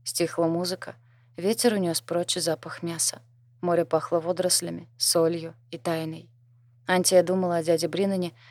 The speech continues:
о том, что они обязательно скоро увидятся, о диких зеркалах и древах, о мире, который поворачивался к ней то одним боком, сухим и мёртвым, то другим,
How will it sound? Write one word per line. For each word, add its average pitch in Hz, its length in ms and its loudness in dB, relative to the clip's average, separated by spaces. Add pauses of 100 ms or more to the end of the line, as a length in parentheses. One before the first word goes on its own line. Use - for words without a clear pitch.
о 180 100 0
том, 196 280 4
что - 160 -2
они 170 180 0
обязательно 185 640 2
скоро 170 280 0
увидятся, 165 600 -2 (400)
о 170 100 -2
диких 170 340 -2
зеркалах 165 560 -2
и 170 40 0
древах, 175 500 0 (480)
о 190 100 2
мире, 190 300 2
который 170 360 0
поворачивался 170 840 -2
к - 100 -16
ней 180 260 -4 (360)
то 180 120 4
одним 170 380 0
боком, 170 420 -4 (340)
сухим - 420 -2
и 170 60 0
мёртвым, 170 520 -6 (300)
то 180 120 4
другим, 170 480 -2